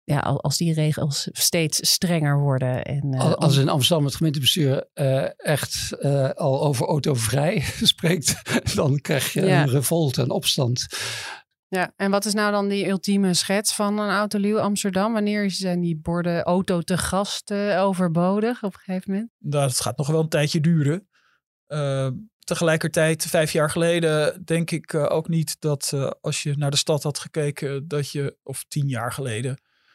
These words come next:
Speaker 3: dat de stad er s-, tien jaar later zo zou uitzien als hij er nu uitziet. Ik denk dat als de ge-, de gemeente, eh,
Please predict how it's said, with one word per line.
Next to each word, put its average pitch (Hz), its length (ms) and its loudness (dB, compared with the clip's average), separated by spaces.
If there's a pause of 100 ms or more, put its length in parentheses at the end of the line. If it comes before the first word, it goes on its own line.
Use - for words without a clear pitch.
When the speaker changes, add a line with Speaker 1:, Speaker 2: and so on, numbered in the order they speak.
(400)
Speaker 3:
dat 147 140 -4
de - 60 -6
stad 156 220 0
er 147 160 0
s-, - 160 -2 (180)
tien - 140 -2
jaar 143 120 0
later 151 240 0
zo 147 200 2
zou 147 180 2
uitzien 147 400 0
als 165 200 2
hij 160 100 0
er 147 100 4
nu 156 200 4
uitziet. 151 500 -2 (500)
Ik 190 240 -2
denk 170 220 0
dat 165 140 -4
als 151 140 0
de - 80 -8
ge-, - 240 -4 (100)
de 156 140 0
gemeente, 156 640 0 (100)
eh, 135 200 -6